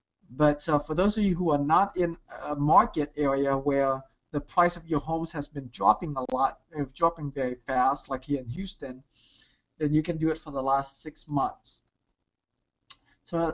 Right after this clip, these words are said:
uh, in my case, okay, I'm just gonna go back and do the last, um, do the last ninety days for you guys to see, okay? So that would be March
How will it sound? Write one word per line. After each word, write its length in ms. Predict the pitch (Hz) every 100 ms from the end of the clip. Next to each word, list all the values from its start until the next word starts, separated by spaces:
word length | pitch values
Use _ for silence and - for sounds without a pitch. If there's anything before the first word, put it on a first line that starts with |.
| -
uh, 80 | 185 _ _ -
in 120 | 180 175
my 160 | 190
case, 400 | 202 220 214 -
okay, 220 | 180 165
I'm 160 | 156 160
just 160 | 226 254
gonna 140 | 240
go 160 | 202 196
back 360 | 180 180 -
and 80 | 165
do 120 | 160
the 100 | 151
last, 480 | 143 143 139 - - -
um, 380 | 143 131 127 120 _ -
do 140 | 151 147
the 100 | 139
last 300 | 135 131 139
ninety 260 | 127 127
days 240 | 123 123 123
for 80 |
you 140 | 123 120
guys 240 | 120 117 -
to 60 |
see, 380 | 117 - 117 98
okay? 400 | 98 139 143 151 _ - - _ -
So 580 | - 160 151 151 156 -
that 180 | 160 156
would 180 | 160 -
be 140 | 147
March 880 | 139 135 139 170 - - - - -